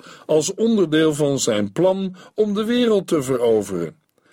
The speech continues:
Hij zal aankondigen dat al zijn aanvoerders spoedig koningen over de veroverde gebieden zullen zijn. Wij zullen Kalno vernietigen, net als Karkemis, zal hij zeggen.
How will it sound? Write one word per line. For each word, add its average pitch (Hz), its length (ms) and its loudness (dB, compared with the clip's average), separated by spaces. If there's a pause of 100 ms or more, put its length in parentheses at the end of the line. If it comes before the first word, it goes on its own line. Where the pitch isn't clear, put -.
(240)
Hij - 160 -2
zal 113 240 -2
aankondigen 151 760 0
dat 127 200 0
al 196 260 2
zijn 151 400 -2
aanvoerders 151 1000 0 (220)
spoedig - 600 0
koningen 185 720 0 (200)
over 151 300 0
de 143 100 0
veroverde 151 760 0
gebieden 180 460 0
zullen 147 280 0
zijn. 101 460 -2 (840)
Wij 139 180 2
zullen 139 340 0
Kalno 175 640 2
vernietigen, 131 760 -2
net 156 220 -2
als 151 200 0
Karkemis, 120 800 -2
zal 107 220 2
hij 104 140 2
zeggen. 95 560 -4